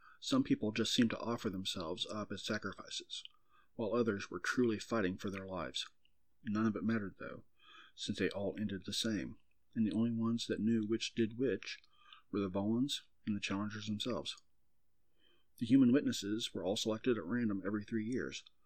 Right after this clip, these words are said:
so none of them had to witness the horrors more than once, unless they were also selected as Challengers.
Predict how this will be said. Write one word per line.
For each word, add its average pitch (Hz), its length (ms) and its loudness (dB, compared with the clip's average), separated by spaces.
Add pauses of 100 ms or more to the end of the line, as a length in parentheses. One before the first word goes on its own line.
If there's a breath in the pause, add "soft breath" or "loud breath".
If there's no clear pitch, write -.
(140)
so 117 180 -2
none 113 200 4
of 113 100 4
them 113 140 2
had 117 180 -4
to 113 60 -2
witness 113 320 -2
the - 100 -4
horrors 95 460 0
more 98 160 -4
than 92 180 -6
once, - 400 -4 (420)
unless 117 400 2
they 120 80 -2
were 107 140 -2
also 101 260 -2
selected 101 400 -8
as 90 60 -2
Challengers. - 640 -4